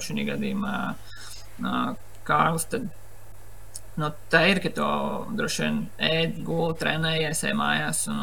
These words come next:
un tev tas režīms ir pakārtots tikai vienai lietai, lai tu spētu labāk sev parādīt uz laukumu.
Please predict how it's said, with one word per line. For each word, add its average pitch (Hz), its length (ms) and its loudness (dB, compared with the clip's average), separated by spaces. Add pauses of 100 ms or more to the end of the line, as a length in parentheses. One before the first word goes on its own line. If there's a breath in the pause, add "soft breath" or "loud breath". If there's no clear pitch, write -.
un 147 140 -2
tev 139 180 -4
tas - 160 -2
režīms 151 340 0
ir - 100 -8
pakārtots 143 600 0
tikai - 280 -4
vienai 143 280 -2
lietai, 156 380 0
lai 110 140 -2
tu - 80 -4
spētu 131 360 0
labāk - 360 0
sev - 200 -6
parādīt - 440 0
uz 143 100 -8
laukumu. 147 400 -2